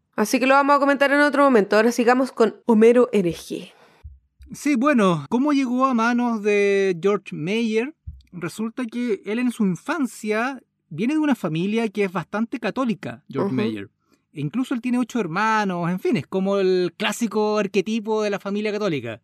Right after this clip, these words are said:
Speaker 1: Ujú.
Speaker 2: con, con hartos hijos. Entonces, claro, ahí George Meyer se metió en el proyecto y él dice que lo entretuvo mucho, que incluso sacó varias cosas de su infancia, que las utilizó en el guión,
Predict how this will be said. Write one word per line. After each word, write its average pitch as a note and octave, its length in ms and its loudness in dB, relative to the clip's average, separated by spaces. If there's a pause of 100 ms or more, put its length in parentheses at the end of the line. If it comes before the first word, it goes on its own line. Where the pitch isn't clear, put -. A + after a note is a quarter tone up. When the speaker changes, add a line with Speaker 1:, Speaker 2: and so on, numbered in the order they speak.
(120)
Speaker 1:
Ujú. F#3+ 220 -6
Speaker 2:
con, D3 500 -4
con D3 100 -8
hartos E3 260 -2
hijos. E3+ 800 -2 (440)
Entonces, F#3+ 400 -2
claro, F3 380 0
ahí A#2+ 120 -4
George D3 200 -4
Meyer C#3+ 240 -2
se D#3 140 -4
metió C3 200 -4
en C#3+ 60 -4
el D3 80 -6
proyecto E3 640 -4
y G3+ 100 -2
él G#3+ 120 0
dice C#4+ 400 -2
que F#3+ 160 0
lo E3 120 -2
entretuvo D#3 440 -2
mucho, G3+ 480 0
que F#3+ 80 -4
incluso F3 300 -6
sacó F3 320 -6
varias E3 240 -6
cosas F#3+ 300 -8
de E3+ 80 -4
su D#3 100 -6
infancia, E3 600 -4 (500)
que C3 100 -6
las C3 100 -6
utilizó C3 480 -4
en G#3 60 2
el E3 60 -2
guión, C3 380 -4